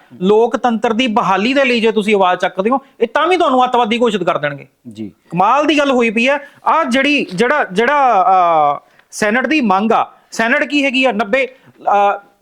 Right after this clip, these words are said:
Speaker 1: ਦਰਸ਼ਕਾਂ ਦੇ ਨਾ ਕਈ ਕੁਮੈਂਟ, ਅਹ, ਰੀਲਾਂ ਦੇ ਵਿੱਚ, ਵੀਡੀਓਜ਼ ਦੇ ਵਿੱਚ ਇਹ ਵੀ ਕੁਮੈਂਟ ਆ ਰਹੇ ਨੇ ਕਿ ਸੈਨੇਟ ਕੀ ਹੁੰਦੀ ਆ,
Speaker 2: ਜੀ।
Speaker 1: ਸੈਨੇਟ ਕਰਦੀ ਕੀ ਆ, ਲੋਕਾਂ ਨੂੰ ਇਹ ਵੀ ਨਹੀਂ ਪਤਾ ਹੈਗਾ। ਇਹ ਮੈਂ ਪੱਤਰਕਾਰਾਂ ਨੂੰ ਵੀ, ਮੀਡੀਆ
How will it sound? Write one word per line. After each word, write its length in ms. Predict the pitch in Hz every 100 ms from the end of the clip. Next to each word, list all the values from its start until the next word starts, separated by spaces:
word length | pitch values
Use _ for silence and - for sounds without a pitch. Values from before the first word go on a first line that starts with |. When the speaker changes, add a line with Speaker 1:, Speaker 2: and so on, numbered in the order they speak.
| _ _ - 165
Speaker 1:
ਦਰਸ਼ਕਾਂ 420 | 208 226 - 262
ਦੇ 100 | 269
ਨਾ 80 | 294
ਕਈ 340 | 294 233 233
ਕੁਮੈਂਟ, 380 | 226 196 185 180 -
ਅਹ, 260 | 170 151
ਰੀਲਾਂ 300 | 156 190 240
ਦੇ 100 | 208
ਵਿੱਚ, 280 | 185 185 202 208 214
ਵੀਡੀਓਜ਼ 380 | 180 185 254 240
ਦੇ 60 | 208
ਵਿੱਚ 140 | 202
ਇਹ 240 | 226 240
ਵੀ 100 | 311
ਕੁਮੈਂਟ 320 | 311 240 214 196
ਆ 100 | 175
ਰਹੇ 140 | 175
ਨੇ 140 | 170 160 _ -
ਕਿ 100 | 220
ਸੈਨੇਟ 360 | 220 202 226
ਕੀ 160 | 220 190
ਹੁੰਦੀ 300 | 165 151 147
ਆ, 60 | - _ 127
Speaker 2:
ਜੀ। 120 | 127
Speaker 1:
ਸੈਨੇਟ 280 | 208 214 220
ਕਰਦੀ 440 | 214 175 175 214
ਕੀ 200 | 196 185
ਆ, 120 | 151 - _ _ -
ਲੋਕਾਂ 240 | 214 269
ਨੂੰ 100 | 277
ਇਹ 100 | 233
ਵੀ 80 | 254
ਨਹੀਂ 100 | 240
ਪਤਾ 200 | 202 165
ਹੈਗਾ। 240 | 147 - - _ _ _ -
ਇਹ 220 | 226 339
ਮੈਂ 120 | 320
ਪੱਤਰਕਾਰਾਂ 480 | 254 262 262 262 262
ਨੂੰ 80 | 269
ਵੀ, 100 | 277
ਮੀਡੀਆ 480 | 220 226 254 262